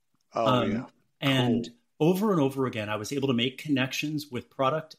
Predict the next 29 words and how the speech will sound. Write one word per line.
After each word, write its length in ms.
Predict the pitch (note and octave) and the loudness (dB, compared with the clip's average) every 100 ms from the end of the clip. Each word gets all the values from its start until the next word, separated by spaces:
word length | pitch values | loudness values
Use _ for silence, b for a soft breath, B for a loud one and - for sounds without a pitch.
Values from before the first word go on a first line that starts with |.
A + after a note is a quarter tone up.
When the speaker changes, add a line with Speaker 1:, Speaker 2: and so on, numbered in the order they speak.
| - | -6
Speaker 2:
and 120 | A#2 | -2
go-to-market 540 | A#2 A2+ A2 - - | 2 2 2 -2 -6
leaders 460 | A2+ G2+ F#2+ - - _ _ | -4 -4 -6 -18 -20 _ _
around, 360 | - A#2 A2 A2 - | -4 -2 -2 -4 -10
"Hey, 440 | - E3 C3 A#2 _ _ _ | -6 0 0 -2 _ _ _
tell 100 | E3+ | 0
me 80 | F3+ | 2
what's 200 | G#3+ G#3+ | 2 0
going 220 | - D3+ B2 | 0 0 2
on. 160 | A#2 | 2
Let 80 | B2 | 2
me 80 | D3+ | 2
do 100 | C3+ | 0
some 160 | - D#3 | -2 0
journey 280 | C3 B2 | 0 0
mapping 340 | A#2 A2+ A2+ A2+ | 0 -2 -4 -8
and 80 | G#2+ | -10
design 320 | G#2+ A2+ A2+ | -6 -6 -6
thinking 280 | C3+ A2 A2 | -12 -12 -16
around 260 | G#2+ G#2 G#2 _ _ _ | -18 -16 -18 _ _ _
what's 200 | C3+ - | -2 -2
happening 320 | D#3 C#3 C#3 | -2 -2 -4
for 140 | C#3 C3 | -4 -4
your 120 | B2 | -6
teams." 340 | - G#2+ G2+ | -6 -8 -10
And 100 | - A#2+ | -8 -2
they 60 | |
would 120 | B2 | 0
go, 260 | A#2+ G#2+ A2 | 0 -2 -4